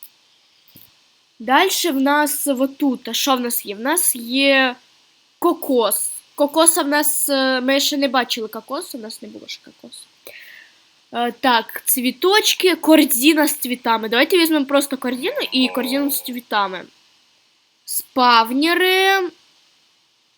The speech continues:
Це хто? Шкура крокодила, надо. Так, що тут в нас ще є? Це для пляжа все. Для пляжа вроді би було.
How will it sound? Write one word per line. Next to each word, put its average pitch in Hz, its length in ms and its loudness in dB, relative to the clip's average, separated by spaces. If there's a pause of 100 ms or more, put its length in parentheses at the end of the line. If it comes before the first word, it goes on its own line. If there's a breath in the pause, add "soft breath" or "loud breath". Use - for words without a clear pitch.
(120)
Це 285 120 0
хто? 214 400 0 (1500 soft breath)
Шкура 339 440 2
крокодила, 285 640 2
надо. 254 320 4 (1800 soft breath)
Так, 254 180 2
що 339 240 4
тут 359 200 2
в 320 140 4
нас 302 240 2
ще 269 380 6
є? 202 300 -2 (480 soft breath)
Це 262 160 2
для 247 200 2
пляжа 349 720 4
все. 320 1000 0 (440)
Для 262 260 2
пляжа 302 420 2
вроді 285 320 -2
би 269 380 0
було. 233 500 -4